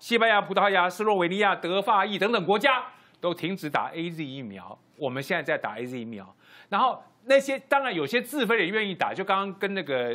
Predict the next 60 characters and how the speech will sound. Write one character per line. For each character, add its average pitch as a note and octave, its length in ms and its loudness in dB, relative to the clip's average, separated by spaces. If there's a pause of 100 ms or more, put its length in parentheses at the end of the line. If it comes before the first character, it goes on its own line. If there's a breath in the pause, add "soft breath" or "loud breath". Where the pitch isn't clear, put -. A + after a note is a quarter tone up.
(120)
远 C#3 160 0
仪 D3+ 80 -6
讲 C3+ 140 -2
的 A2 60 -10
一 B2+ 80 -12
样， D#3 140 -10
有 A#2+ 120 -10
些 D3 120 -10
要 F3+ 120 -4
出 F#3+ 220 -10
国 C#3+ 160 -6
去 E3 180 -8
洽 F#3 280 -2
公 D#3+ 240 -6
啊 D#3 80 -2
干 D#3+ 180 -2
嘛 A2 140 -6
的。 A2+ 100 -10 (400 loud breath)
我 C#4 120 4
们 E4+ 140 6
只 E4+ 120 0
有 E4+ 80 8
A D4+ 240 4
Z D4+ 80 -2
疫 D#4 220 2
苗， F#3+ 300 4
你 B3 80 -4
没 D4 100 2
有 F4+ 80 6
别 C4 160 2
的 C#4 100 0
疫 C#4+ 120 0
苗 A#3 140 2
好 G#3 140 2
打， A3 160 2
我 D3 140 -2
就 B3 100 0
要 G#3+ 120 4
强 G3+ 280 -4
打 D#3+ 160 2
这 E3+ 120 -8
些 E3 80 -4
疫 F3 100 -8
苗。 G#2 260 -12 (300 loud breath)
可 B3 100 0
是 C#4+ 120 -4
我 B3+ 80 0
想 A#3 200 -2
请 - 240 -8
问 E3+ 140 -2
一 B2 60 -8
下， B2 200 -4 (300 loud breath)
我 E3+ 100 0
们 F#3+ 140 -2
除 G#3 180 0
了 A3 100 2
A A3 140 0
Z A3 140 -8
疫 G#3 100 -4
苗， C#3+ 400 -2